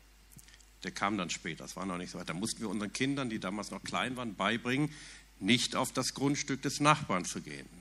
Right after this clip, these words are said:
Da ist eine Grenze, auch wenn man sie nicht sieht. Solche Grenzen muss man einhalten. Der Nachbar allerdings, der hatte einen Hund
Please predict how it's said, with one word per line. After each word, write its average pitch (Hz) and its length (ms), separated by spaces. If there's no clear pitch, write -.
Da - 100
ist - 240
eine 110 200
Grenze, 139 540
auch - 200
wenn 107 120
man 107 180
sie 104 100
nicht 110 200
sieht. 123 280
Solche 107 280
Grenzen 120 420
muss 113 160
man 110 120
einhalten. 90 680
Der 95 120
Nachbar 135 360
allerdings, 117 440
der 107 120
hatte 110 160
einen 113 140
Hund 143 520